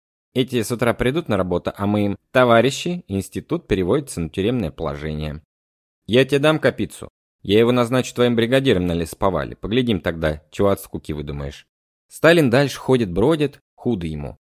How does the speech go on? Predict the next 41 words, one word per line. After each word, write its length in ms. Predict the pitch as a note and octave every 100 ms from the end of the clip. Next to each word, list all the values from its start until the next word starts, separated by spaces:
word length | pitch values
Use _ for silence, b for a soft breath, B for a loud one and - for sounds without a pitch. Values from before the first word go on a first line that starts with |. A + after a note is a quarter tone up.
| -
И 80 |
посоветоваться 720 | - - A2+ G#2 A#2 A2+ - G#2
не 180 | F#2+
с 80 | E2+
кем. 220 | - C#2+
Кругом 400 | C#2+ A2+ C#3 D#3+
дураки 360 | A#2 D3+ D#3+ G2
вроде 260 | D#2+ E2+ G#2+
Берии. 420 | F#2 C2+ A1+ - _ _ _ -
Или 360 | B2 C3 B2 G#2+
разложенцы 640 | A2+ C3 G2+ E2 F2+ F#2+
вроде 240 | F#2 F2+
Блюхера. 600 | E2+ F2 E2+ - D2+ - - _ _
Жалко, 460 | F#2+ B2 C3+ C3 -
как 300 | B2+ A#2 -
Чкалова 500 | - - G#2+ F#2+ E2+
нет. 360 | D#2 C#2+ - _ _ _ _
Этот 300 | C3 C#3+ C#3
бы 140 | B2+
подсказал 580 | C3 B2+ - C3+ F2+ D#2+
что-нибудь. 640 | - - D2+ C2+ G1+ - _ _ _ _
Позвонить 440 | - F2+ G2+ A#2+ A#2
разве 320 | A2+ G#2 G2+
академику 520 | G2 G2 G#2+ G#2+ G#2
Капице? 560 | F#2+ F#2+ F3+ - - - _ _
И 80 | -
хочется, 540 | - F#3 - - -
и 160 | A2+ B2
стыдно 380 | B2+ C#3 F3 A3
просить 380 | E3 D3+ C3 -
совета 340 | B2+ A#2 -
у 40 | F#2+
гражданского, 720 | G#2+ A#2+ G2 D#2 - E2 D#2+
пусть 300 | - G#2+ -
он 100 | A2
трижды 380 | G#2+ G#2 E2+ F#2
академик, 600 | - G#2 E2+ D2 D2 _
большой 340 | F#2 F#2 - F#2+
мастер 340 | F2 - E2+
замыслить 500 | E2 F#2 D#2 E2 -
недоброе, 540 | G#2 F#2+ D#2 D2+ D2